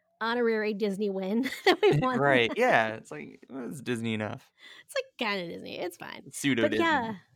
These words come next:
Speaker 1: it's pseudo Disney. But that's true. Like, I don't see, even, even at Disneyland, I haven't noticed a lot of Spider-Man stuff. It, you see a lot more, like, Captain America. Um, you see more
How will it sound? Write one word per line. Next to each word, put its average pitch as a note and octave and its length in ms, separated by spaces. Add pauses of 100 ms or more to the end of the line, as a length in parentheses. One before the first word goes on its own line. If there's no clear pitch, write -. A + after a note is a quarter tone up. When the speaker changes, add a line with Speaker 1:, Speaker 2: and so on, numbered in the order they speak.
(140)
Speaker 1:
it's C#4+ 140
pseudo D#4 240
Disney. G#3+ 200
But B3+ 160
that's E4+ 200
true. F#4+ 180
Like, B3 180
I A#3 140
don't D#4+ 200
see, C4+ 680
even, D#4 340
even D#4+ 240
at D4+ 80
Disneyland, C#4 460
I A3 80
haven't G#3+ 320
noticed G#3+ 520 (400)
a G#3+ 40
lot G#3 100
of G3 60
Spider-Man G#3+ 920
stuff. A3 340
It, G3+ 140
you G#3+ 160
see - 200
a G3 60
lot G3 160
more, G#3+ 120
like, F3+ 140
Captain - 340
America. C#4 1040 (720)
Um, G3 300
you F#3+ 40
see - 180
more - 140